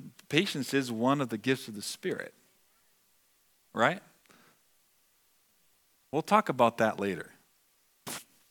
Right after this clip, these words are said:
And to understand a proverb and an enigma, the words of the wise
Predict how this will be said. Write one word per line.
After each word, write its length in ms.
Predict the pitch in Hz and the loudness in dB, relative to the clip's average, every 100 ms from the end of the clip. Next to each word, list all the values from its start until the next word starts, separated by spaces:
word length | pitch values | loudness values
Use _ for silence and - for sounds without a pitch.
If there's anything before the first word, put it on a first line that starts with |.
| _ _ _ _ _ _ _ _ _ _ _ _ _ _ _ _ _ _ _ _ _ _ _ _ _ _ _ _ _ _ _ _ _ _ | _ _ _ _ _ _ _ _ _ _ _ _ _ _ _ _ _ _ _ _ _ _ _ _ _ _ _ _ _ _ _ _ _ _
And 140 | 117 113 | -6 -2
to 140 | 131 | 2
understand 640 | 135 143 131 - 160 170 | 4 4 0 2 2 4
a 40 | 156 | 0
proverb 680 | - 147 143 101 87 90 117 - _ _ _ _ _ _ - | 0 0 0 0 -6 -10 -14 -20 _ _ _ _ _ _ -4
and 300 | 123 135 143 | -2 0 -2
an 120 | 123 | -2
enigma, 640 | 123 110 123 95 82 95 123 _ _ _ _ _ _ _ _ | 0 2 0 0 -6 -8 -12 _ _ _ _ _ _ _ _
the 100 | 113 | -2
words 380 | 107 131 156 143 | 2 6 6 4
of 80 | 127 | -2
the 80 | |
wise 560 | 117 123 101 92 92 92 | 2 6 6 4 -2 -8